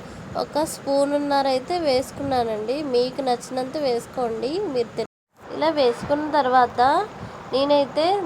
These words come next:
ధనియాల పొడి వేసుకున్నానండి. మీకు నచ్చితే వేసుకోండి, లేదంటే స్కిప్ చేసుకోండి. దాని తర్వాత మళ్ళీ ఇంకొకసారి మిక్స్ చేసుకోండి.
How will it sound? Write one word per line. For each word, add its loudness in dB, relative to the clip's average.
ధనియాల 4
పొడి 0
వేసుకున్నానండి. 2
మీకు -4
నచ్చితే 0
వేసుకోండి, -2
లేదంటే -2
స్కిప్ -6
చేసుకోండి. -2
దాని 4
తర్వాత 4
మళ్ళీ 4
ఇంకొకసారి 2
మిక్స్ -4
చేసుకోండి. 0